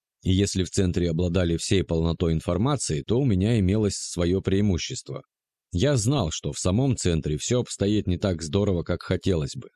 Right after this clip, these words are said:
Где-то в его недрах сидели вражеские кроты. Тут было над чем подумать,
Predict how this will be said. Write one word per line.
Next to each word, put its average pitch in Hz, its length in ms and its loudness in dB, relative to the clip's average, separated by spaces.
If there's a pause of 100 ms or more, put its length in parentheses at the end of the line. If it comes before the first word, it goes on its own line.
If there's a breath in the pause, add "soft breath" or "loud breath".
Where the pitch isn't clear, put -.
(180)
Где-то 107 360 0
в - 20 0
его 92 240 2
недрах 90 480 0
сидели 92 400 0
вражеские 80 800 -2
кроты. 87 480 -2 (580)
Тут 139 180 0
было 123 280 2
над 82 180 0
чем 80 200 -2
подумать, 80 520 -2